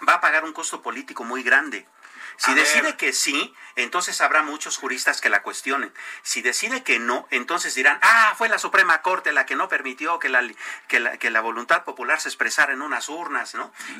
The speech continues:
Speaker 1: Entonces,
Speaker 3: guillotina
Speaker 1: ese
Speaker 3: de la plaza pública.
Speaker 1: Claro, y ese es un gran problema porque es un
Speaker 2: Pero a ver, ¿qué
Speaker 1: desgaste
Speaker 2: parte
Speaker 1: institucional.
Speaker 2: de que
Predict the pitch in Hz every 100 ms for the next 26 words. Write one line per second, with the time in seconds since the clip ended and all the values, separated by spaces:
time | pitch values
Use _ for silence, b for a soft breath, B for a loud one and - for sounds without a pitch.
0 | 160 202 196 170 180 208 208 180 170 170
1 | 180 - 175 185 170 131 - 143 233 254
2 | 143 - 190 208 196 170 165 226 196 147
3 | 202 190 - 127 143 165 165 170 170 185
4 | 196 - 202 170 196 196 196 - 139 143
5 | 131 139 131 160 277 143 123 123 120